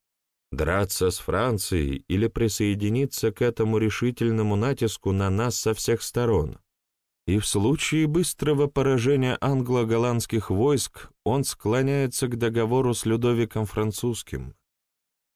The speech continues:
Один на один с Францией и Испанией он не справится». «И ты предлагаешь все же не спешить с прекращением войны с русскими?»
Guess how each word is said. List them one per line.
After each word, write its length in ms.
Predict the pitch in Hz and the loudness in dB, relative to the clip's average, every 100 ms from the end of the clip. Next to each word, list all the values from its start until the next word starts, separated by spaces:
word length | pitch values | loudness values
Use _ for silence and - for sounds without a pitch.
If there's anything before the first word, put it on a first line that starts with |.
| _ | _
Один 380 | 95 131 208 202 | -2 0 0 2
на 180 | 175 156 | 2 0
один 300 | 151 185 160 | 2 0 0
с 80 | |
Францией 680 | - 95 139 165 - 139 127 | -2 0 0 -2 0 0 2
и 20 | 110 | 0
Испанией 680 | - - 107 143 139 127 | -2 -2 0 2 2 2
он 220 | 104 123 131 | 2 0 0
не 80 | |
справится». 800 | 117 - 107 139 117 - - - _ _ _ _ _ _ _ _ _ _ _ _ _ | -2 -4 -2 0 -2 -4 -10 -14 _ _ _ _ _ _ _ _ _ _ _ _ _
«И 180 | 69 67 67 - | -6 -6 -6 -4
ты 300 | 78 98 98 | 0 0 -2
предлагаешь 1400 | 71 76 71 73 67 65 71 92 95 85 78 - - | -2 -2 -2 -2 -4 -4 -2 0 2 2 0 -4 -12
все 280 | - 85 95 | -4 0 2
же 200 | 80 92 | 2 0
не 140 | 90 87 | 0 -2
спешить 680 | - 87 90 - 123 82 - | -4 -2 0 0 0 -2 -4
с 40 | |
прекращением 920 | 71 73 80 82 - 87 82 78 73 | -6 -6 -2 -2 0 0 0 0 -2
войны 380 | 71 80 80 76 | 0 0 0 -2
с 100 | - | -2
русскими?» 640 | 87 76 - 69 65 - | -2 -2 -6 -12 -12 -14